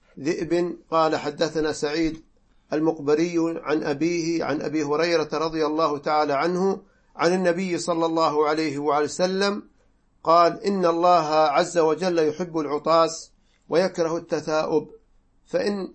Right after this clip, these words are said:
فإذا عطس فحمد الله فحق على كل مسلم سمعه أن يشمته، وأما التثاؤب فإنما هو من الشيطان فليرده ما استطاع،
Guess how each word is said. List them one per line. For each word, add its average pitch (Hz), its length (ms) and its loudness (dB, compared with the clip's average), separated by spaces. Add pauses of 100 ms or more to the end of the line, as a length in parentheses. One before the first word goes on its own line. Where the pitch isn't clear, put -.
فإذا 190 420 2
عطس 170 500 0 (340)
فحمد 180 480 -2
الله 185 420 0
فحق 175 460 -6
على 143 380 -2
كل 185 380 -4
مسلم 170 640 -4 (220)
سمعه 175 680 -2
أن 170 60 0
يشمته، 151 880 -4 (360)
وأما 185 300 0
التثاؤب 165 880 -4
فإنما 165 440 -2
هو 160 260 0
من 156 140 0
الشيطان 151 760 -2 (380)
فليرده 170 960 0 (220)
ما 165 120 -2
استطاع، 156 720 0